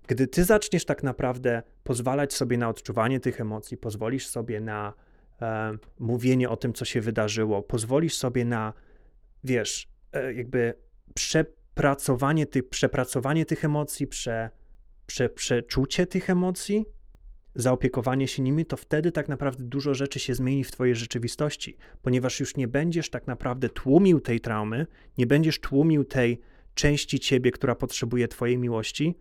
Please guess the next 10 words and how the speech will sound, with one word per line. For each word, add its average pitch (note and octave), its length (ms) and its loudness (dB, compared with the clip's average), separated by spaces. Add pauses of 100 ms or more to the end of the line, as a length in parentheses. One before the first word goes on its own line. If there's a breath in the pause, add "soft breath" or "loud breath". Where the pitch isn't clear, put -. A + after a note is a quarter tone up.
(280 soft breath)
nie A#2+ 100 4
będziesz C#3 380 4
jej B2+ 100 4
spychał - 540 4
do A#2+ 140 2
piwnicy, B2 600 0 (320 loud breath)
tylko C3+ 300 2
zaczniesz D3 460 0
tak - 180 0
naprawdę C3 560 0